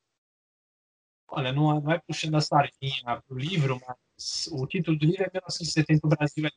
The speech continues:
tri, a conquista que eternizou a seleção brasileira. Eu acho que é isso. A seleção brasileira ganha, a partir de mil novecentos e setenta, uma, uma aura, né? Uma aura de impossível, uma aura de invencível.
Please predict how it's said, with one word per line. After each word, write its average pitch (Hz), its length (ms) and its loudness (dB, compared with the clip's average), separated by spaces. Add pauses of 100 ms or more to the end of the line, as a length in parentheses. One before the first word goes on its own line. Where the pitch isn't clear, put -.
tri, 202 220 -2 (340)
a 156 140 6
conquista - 840 0
que 202 320 -4
eternizou 370 880 0 (380)
a 151 100 0
seleção 165 500 2 (140)
brasileira. 143 380 -4
Eu 139 160 0
acho - 160 -14
que - 120 -20
é 226 100 -10
isso. - 340 -12 (680)
A 120 120 -2
seleção 160 360 4
brasileira 185 460 0
ganha, 160 440 4
a - 220 -18
partir 139 260 -4
de 147 100 2
mil 147 80 2
novecentos - 360 -8
e - 60 -20
setenta, 170 340 -2
uma, 156 200 4 (360)
uma 139 320 0
aura, 185 300 6 (260)
né? 226 220 -10 (320)
Uma 139 180 4
aura 190 240 8
de 160 140 2
impossível, 156 840 -4
uma 135 200 -2
aura 165 260 -2
de 151 420 -6
invencível. 147 960 -4